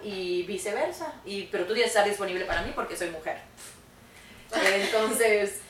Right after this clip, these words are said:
así estaba, la verdad es que no le marcaba siempre, pero cuando regresamos, de, o cuando él regresa a, a Toronto, y era como, "¿Por qué?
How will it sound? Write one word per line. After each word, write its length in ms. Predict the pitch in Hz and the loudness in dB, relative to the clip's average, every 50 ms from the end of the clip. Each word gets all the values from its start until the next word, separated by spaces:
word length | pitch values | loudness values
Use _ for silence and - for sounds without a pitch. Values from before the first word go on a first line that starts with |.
| - - - - - - - | -20 -20 -20 -20 -6 2 4
así 320 | 202 202 196 - 240 240 | 6 6 6 4 0 -2
estaba, 400 | 240 - - - - - - - | -2 0 4 6 6 8 8 6
la 120 | - 180 175 | 6 6 6
verdad 160 | 185 202 220 | 6 6 4
es 100 | 226 220 | 4 2
que 100 | 233 214 | 0 -2
no 120 | 202 190 | -2 0
le 120 | 185 202 202 | 2 2 2
marcaba 840 | 190 175 165 - 220 - 175 - 226 156 156 165 - - - - - - - - - - - - - - - - - - - - - - - - - - - - | 2 2 2 4 6 6 8 8 8 6 6 4 2 0 -6 -10 -14 -20 -20 -20 -20 -20 -20 -20 -20 -20 -20 -20 -20 -20 -20 -20 -20 -20 -20 -20 -20 -20 -16 -12
siempre, 640 | - - - 180 190 - 254 - 214 - 160 160 - - - - - - - - - - - - - - - - | -10 -6 0 2 2 2 2 0 -2 -4 -4 -6 -10 -16 -20 -20 -20 -20 -20 -20 -20 -20 -20 -20 -20 -20 -12 -4
pero 300 | - 190 180 170 170 165 - | -2 0 2 2 2 0 0
cuando 240 | 165 156 156 156 156 | 0 0 0 0 -2
regresamos, 580 | 160 160 165 175 175 185 180 - 208 220 226 | -2 0 0 0 2 4 4 2 2 2 -2
de, 80 | 247 - | -2 -2
o 140 | 190 208 202 | -2 0 0
cuando 180 | 175 165 165 | 0 2 0
él 100 | 170 185 | 0 2
regresa 540 | 208 226 214 208 214 214 214 220 226 214 214 220 220 - | 2 2 2 4 2 2 2 0 0 0 -2 -2 -4 -2
a, 160 | 196 190 202 | 0 0 0
a 80 | 208 208 | 0 0
Toronto, 600 | 220 226 220 208 202 202 208 - 214 220 220 - | -2 -2 0 0 -2 -2 -4 -6 -6 -6 -6 -4
y 80 | 175 175 | -2 0
era 160 | 170 165 165 | 0 0 0
como, 180 | - - 151 156 - - - - - - - - - - - | -2 -8 -10 -12 -12 -14 -18 -20 -20 -20 -20 -20 -18 -10 -6
"¿Por 180 | 156 151 - | -4 -4 -4
qué? 260 | - - 165 - - | -4 -6 -8 -8 -10